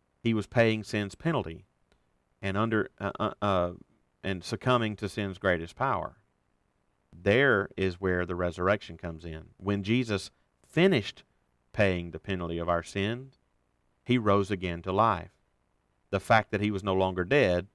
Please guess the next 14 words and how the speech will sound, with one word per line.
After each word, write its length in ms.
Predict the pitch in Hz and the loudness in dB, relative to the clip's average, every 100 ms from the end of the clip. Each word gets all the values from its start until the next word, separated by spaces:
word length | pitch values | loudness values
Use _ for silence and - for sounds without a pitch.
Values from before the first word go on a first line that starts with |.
| _ _ _ _ _ | _ _ _ _ _
confirmed 760 | - 101 - 156 139 82 80 95 | -6 -6 2 4 6 4 -4 -8
that 140 | 92 - | -4 -4
the 80 | - | -4
payment 420 | 110 107 90 - | -2 -2 -4 -8
was 200 | 80 - | -10 -10
complete. 560 | 92 87 107 92 - _ _ _ _ _ _ _ _ _ - | -12 -2 0 0 -4 _ _ _ _ _ _ _ _ _ -6
Just 260 | 101 135 - | 0 2 6
like 220 | 131 127 | 6 6
if 140 | 113 | 0
a 80 | 107 | -2
person 400 | - 120 113 104 | 0 0 0 -4
receives 400 | 98 - 110 101 | -4 -2 -2 -2
a 40 | 95 | -8
ten-year 680 | - 127 123 117 113 110 | -2 -2 -2 -2 0 -2